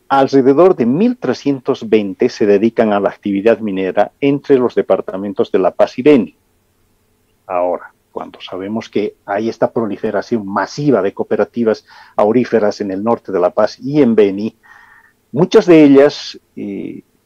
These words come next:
sabemos qué tipo de explotación tienen que está ligada al consumo masivo de mercurio. Hace instantes señalábamos que estas cifras no condicen con lo que viene a ser el consumo que se tiene de mercurio que se ha registrado o se ha reportado desde la gobernación.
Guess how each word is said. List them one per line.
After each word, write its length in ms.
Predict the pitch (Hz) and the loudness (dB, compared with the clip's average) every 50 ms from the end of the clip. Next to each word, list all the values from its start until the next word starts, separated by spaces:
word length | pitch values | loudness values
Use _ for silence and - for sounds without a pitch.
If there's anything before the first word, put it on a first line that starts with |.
| _ _ | _ _
sabemos 540 | - - - 127 120 131 156 156 151 139 - | -12 -2 2 4 6 6 6 6 4 2 2
qué 100 | - - | 0 0
tipo 240 | - 160 - 151 127 | 0 0 0 2 0
de 60 | 120 | 0
explotación 520 | - - 123 113 - 113 - 135 127 120 | 0 -2 -2 0 0 0 0 0 -4 -4
tienen 320 | - - 127 120 120 120 117 | -2 -2 0 0 0 -2 -4
que 120 | - 107 | -6 -10
está 160 | - - 135 | -4 -2 -2
ligada 520 | 131 127 120 104 101 107 101 90 80 92 104 | -2 -2 -2 -2 -2 0 0 0 0 -2 -4
al 100 | 90 - | -6 -8
consumo 500 | - 87 85 80 - - 135 147 143 117 | -18 -20 -20 -20 -14 -12 -8 -6 -6 -6
masivo 400 | 92 - - - 101 92 87 90 | -8 -10 -14 -14 -12 -10 -8 -8
de 80 | 90 87 | -8 -8
mercurio. 540 | 98 101 117 - - 170 151 117 - - - | -8 -8 -8 -2 2 2 2 2 0 -6 -8
Hace 220 | 113 107 - 143 | -8 -4 -2 -2
instantes 420 | 131 - - 143 131 120 - - - | -2 2 2 2 2 2 0 -2 -2
señalábamos 580 | 139 123 113 110 117 113 117 117 120 123 - | -2 -2 0 2 2 2 2 2 0 -4 -6
que 220 | _ - 104 104 123 | _ -4 -2 -2 -2
estas 240 | 120 - - 156 | -4 -2 -4 -4
cifras 420 | - - 143 - - 127 123 - _ _ _ _ - - _ _ _ - | -4 -4 -6 0 0 0 0 0 _ _ _ _ -20 -20 _ _ _ -6
no 220 | 123 151 202 220 | 0 0 0 2
condicen 500 | - 165 151 139 120 131 135 - - 143 | 2 2 2 4 4 2 0 2 0 -2
con 240 | 131 - - 110 92 | -2 0 -2 -4 -2
lo 140 | 87 90 - | -2 -4 -4
que 100 | - 101 | -4 -6
viene 240 | 90 104 110 117 104 | -4 -2 -2 -2 -2
a 60 | 92 | -4
ser 320 | - - 107 110 113 - - | -4 -2 0 0 0 0 -4
el 160 | - 101 95 | -8 -8 -8
consumo 600 | _ - 98 90 87 - - 143 147 143 135 123 | _ -10 -10 -10 -10 -10 -4 -4 0 0 0 -2
que 100 | - 120 | -2 -6
se 160 | 101 - - - | -6 -4 -8 -8
tiene 320 | - - 117 113 110 104 | -4 -4 -4 -2 -2 -2
de 100 | 95 95 | -4 -4
mercurio 560 | 90 90 85 85 - - 123 123 117 110 95 | -4 -6 -8 -8 -6 -2 0 0 2 0 -2
que 120 | - - - | -4 -10 -16
se 280 | - - 82 82 87 | -12 -8 -6 -4 -4
ha 120 | 90 95 - | -4 -4 -4
registrado 680 | - 101 - - 101 - - - - 101 98 104 - | -4 -6 -6 -6 -16 -16 -10 -6 -2 -2 -2 -2 -2
o 120 | 95 95 - | -4 -6 -8
se 160 | - 101 92 | -10 -8 -8
ha 180 | 92 92 90 _ - - - _ _ _ | -6 -6 -8 _ -14 -20 -20 _ _ _
reportado 600 | - 107 - - 98 90 - - 104 101 95 92 | -10 -10 -8 -8 -10 -8 -4 -2 -2 0 0 -2
desde 240 | 92 90 - - 85 | -4 -6 -8 -10 -8
la 80 | 82 80 | -8 -6
gobernación. 760 | 80 80 80 82 80 82 82 82 - - 147 147 120 - | -6 -8 -8 -8 -10 -10 -12 -14 -6 0 2 2 2 0